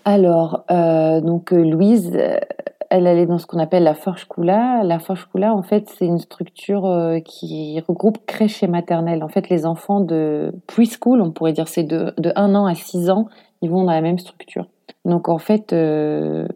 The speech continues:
elle avait déjà commencé quand nous, on s'est installés. Très vite, elle a, elle a eu une place très vite. Et du coup,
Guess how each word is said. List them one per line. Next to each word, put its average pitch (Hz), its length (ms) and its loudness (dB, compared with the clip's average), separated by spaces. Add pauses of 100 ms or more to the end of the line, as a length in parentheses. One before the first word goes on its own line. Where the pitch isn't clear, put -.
(120)
elle 180 160 4
avait 160 220 2
déjà 160 260 -4
commencé 165 640 -4
quand 165 160 -4
nous, 165 140 0
on 170 160 0
s'est - 180 -10
installés. 165 480 -2
Très - 180 -4
vite, 190 200 -2
elle 175 120 -2
a, 156 60 0 (100)
elle 165 300 2
a - 20 4
eu 165 80 4
une 160 140 0
place 160 240 -6
très - 200 -2
vite. 190 280 -2 (1000)
Et 160 680 2
du 147 220 -4
coup, - 160 -14